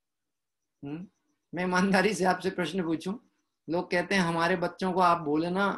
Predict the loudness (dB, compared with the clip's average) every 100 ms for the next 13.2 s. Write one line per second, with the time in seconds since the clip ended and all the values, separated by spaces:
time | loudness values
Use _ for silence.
0 | -6 -8 -6 -8 0 2 2 0 -2 -4
1 | -6 -8 -12 -18 -20 _ _ _ _ _
2 | _ -6 -4 0 2 2 2 2 0 -2
3 | 0 4 6 6 2 2 2 4 4 4
4 | 2 2 2 4 4 4 4 4 4 2
5 | 0 -4 -2 -2 0 2 4 2 4 4
6 | 4 0 0 -2 0 0 0 -6 _ -2
7 | 4 4 2 0 2 2 2 2 2 2
8 | 4 2 2 0 0 -2 -2 -2 -6 -6
9 | _ _ _ _ _ -4 -2 0 2 2
10 | 2 2 2 2 0 0 0 0 0 0
11 | -2 -4 -8 _ _ _ _ _ _ _
12 | _ _ _ _ _ _ _ _ _ -10
13 | -10 -12